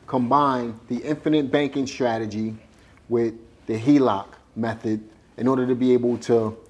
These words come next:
build wealth, whether you're a real estate investor or a business owner in general. So today we're gonna talk about the differences between the two,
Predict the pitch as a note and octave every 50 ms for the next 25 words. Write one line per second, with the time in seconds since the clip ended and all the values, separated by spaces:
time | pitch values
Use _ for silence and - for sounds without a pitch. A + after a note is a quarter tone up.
0 | - G#2 B2 A#2+ A#2 A2 A2 B2 C#3 C3 A2+ G#2 - - - - - - _ _
1 | - A2+ A2 A2+ A2+ A#2 A2+ A2+ A2 G#2+ - - A2 A2+ C3+ C#3+ D3+ C#3+ - D#3
2 | D3 C#3+ C3+ B2 C#3+ C#3 C3+ C3+ - C#3+ B2+ A2+ G#2 F#2+ G2+ C#3 C#3 C3+ C#3+ B2+
3 | - - B2+ B2+ B2+ B2 A#2+ B2 A#2+ - - _ _ _ _ _ _ - A#2+ A2+
4 | G#2+ G#2+ A#2+ C#3 C3+ A#2+ A2 F#2+ F2 F2 - - - - - - - - _ _
5 | - C#3 C3+ C3+ - D3+ F3+ G#3+ G3+ F3+ F3 F3 F#3+ F3 E3 D#3 D3+ C#3 - -
6 | - D#3 D3 - - C3 C#3+ C3+ C3 C3 B2+ - - - - _ _ _ _ _
7 | _ - B2 A2 G#2 E3 E3 D#3+ - C#3+ C3+ C3+ - C3+ B2+ A#2+ A2+ A#2+ A#2+ A2
8 | - - B2 A#2+ A2+ G#2+ G#2+ - - B2 G#2 F2+